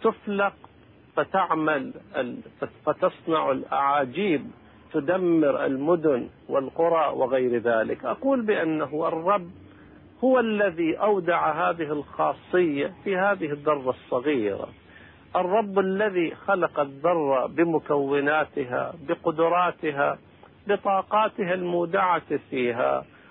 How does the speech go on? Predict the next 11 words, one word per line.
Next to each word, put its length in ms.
هو 180
هذا 320
الرب 380
الذي 440
نعبده، 640
الذي 500
نستعين 800
به، 260
الذي 580
نطلب 480
منه 480